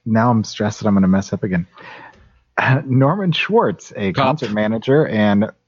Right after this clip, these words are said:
Speaker 1: record
Speaker 2: <laughs>
Speaker 1: producer, died on March twenty-fourth of prostate cancer and was absorbed. Schwartz held degrees in music and accounting from Juilliard and N Y U. In the nineteen seventies, he turned to producing records on his own labels, Sky and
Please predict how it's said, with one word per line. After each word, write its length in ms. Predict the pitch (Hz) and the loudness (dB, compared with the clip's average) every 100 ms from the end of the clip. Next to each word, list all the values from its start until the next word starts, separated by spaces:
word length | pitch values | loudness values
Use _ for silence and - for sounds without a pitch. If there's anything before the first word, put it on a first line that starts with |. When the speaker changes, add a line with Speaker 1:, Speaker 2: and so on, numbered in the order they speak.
| _ _ 208 | _ _ -2
Speaker 1:
record 280 | - 247 | 0 0
Speaker 2:
<laughs> 20 | - | -2
Speaker 1:
producer, 300 | - 403 370 | -2 0 0
died 300 | 117 110 107 | 0 0 2
on 120 | 107 | 2
March 320 | 110 110 - | 2 0 -4
twenty-fourth 640 | - 110 98 - 113 160 | -2 0 0 0 0 0
of 80 | 101 | -2
prostate 440 | 104 98 - 101 - | -6 -8 -4 -4 0
cancer 420 | 101 98 170 143 | 0 0 0 2
and 120 | 92 | 2
was 140 | 160 | 0
absorbed. 500 | 160 156 175 95 180 - - - - | -6 -8 -4 -2 -2 -6 -20 -20 -14
Schwartz 380 | - 151 135 - - - | -2 0 0 -6 -12 -4
held 260 | 131 127 | -2 0
degrees 360 | 117 117 120 110 | 0 2 2 2
in 100 | 107 | 0
music 320 | 107 123 123 | 0 0 -4
and 100 | 110 | -2
accounting 440 | 101 - 101 123 131 | -2 -2 -2 -2 -2
from 160 | 98 | -2
Juilliard 500 | 87 101 98 98 104 - | 0 0 2 2 0 -2
and 260 | 107 101 101 | -2 -2 0
N 160 | 101 | 0
Y 140 | 104 123 | 0 0
U. 260 | 233 - _ _ 110 | 0 -2 _ _ 0
In 140 | 113 | 2
the 180 | 110 92 113 | 2 0 2
nineteen 420 | 160 165 143 127 | 2 2 2 0
seventies, 480 | - 160 117 95 98 | 0 0 2 0 -4
he 80 | |
turned 280 | - 113 113 | -4 -2 0
to 60 | 104 | -2
producing 360 | 104 98 104 | -4 -6 -2
records 380 | 101 101 107 92 | -2 0 -2 0
on 100 | 95 | -2
his 120 | 92 | 2
own 180 | 127 151 | 2 2
labels, 360 | 107 95 170 - | 2 0 -2 -6
Sky 300 | - 95 90 | -4 -4 -4
and 220 | 85 | -8